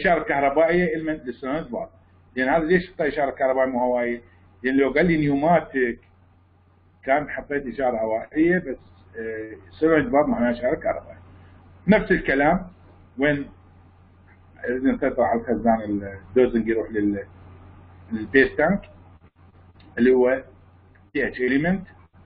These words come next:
بي اتش transmitter، بي اتش indicating controller، واشاره كهربائيه تروح الى السوليد فالف. لاحظوا الترقيم، هاي اللوب كلها رقم، هاي اللوب اللي هنا اخذت الرقم شنو؟ سبعة.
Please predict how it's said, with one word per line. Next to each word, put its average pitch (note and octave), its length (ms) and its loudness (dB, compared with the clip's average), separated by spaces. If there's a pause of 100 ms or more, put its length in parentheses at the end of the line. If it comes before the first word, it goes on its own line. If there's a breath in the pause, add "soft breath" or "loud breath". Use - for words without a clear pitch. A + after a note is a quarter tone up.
بي B2+ 160 0
اتش - 180 -10 (280)
transmitter، C3+ 460 0
بي A#2 260 -2
اتش G2 100 -6
indicating C3 520 -2 (100)
controller، C3 480 -2 (400)
واشاره A#2 360 2
كهربائيه G#2+ 500 0
تروح - 260 -10
الى G#2 240 -2 (220)
السوليد A#2+ 320 2
فالف. E2+ 180 -8 (680)
لاحظوا A#3 260 4
الترقيم، - 500 -2 (560 soft breath)
هاي A#3+ 180 2
اللوب F3+ 500 0
كلها F#3 260 0
رقم، F3 320 -2
هاي E3 400 -4
اللوب C3+ 120 -12
اللي B2 140 -6
هنا C3 260 -6 (300)
اخذت E3 280 -4
الرقم D3 400 -2
شنو؟ C3+ 260 -4 (400)
سبعة. - 460 0